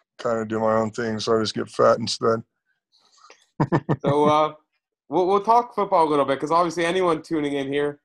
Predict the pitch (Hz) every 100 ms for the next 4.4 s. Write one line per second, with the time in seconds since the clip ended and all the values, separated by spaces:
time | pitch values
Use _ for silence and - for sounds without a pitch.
0 | - 127 139 151 156 156 147 143 139 139
1 | 139 - 139 131 131 _ _ - 135 160
2 | 156 156 139 127 135 127 123 - 127 147
3 | 160 160 143 - 143 160 170 - 113 113
4 | 120 123 123